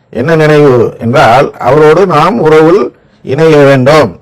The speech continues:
அவருடைய உறவுக்காரராக நாம் மாற வேண்டும் என்ற நினைவில் செய்யப்படுவதுதான் திருப்பலி. ஆனால் அவர்கள் வேறொரு இன்டர்பிரேஷன் கொடுத்து, வேறொரு பொருள் விளக்கம் தந்து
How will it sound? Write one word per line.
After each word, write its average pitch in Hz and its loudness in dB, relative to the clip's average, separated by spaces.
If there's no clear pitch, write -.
அவருடைய 139 0
உறவுக்காரராக 139 2
நாம் 127 -2
மாற 127 0
வேண்டும் 131 -2
என்ற 127 -2
நினைவில் 139 0
செய்யப்படுவதுதான் 131 0
திருப்பலி. 156 -10
ஆனால் 190 0
அவர்கள் 196 2
வேறொரு 202 2
இன்டர்பிரேஷன் 165 -4
கொடுத்து, - -12
வேறொரு 185 0
பொருள் 156 0
விளக்கம் 120 -2
தந்து 101 -4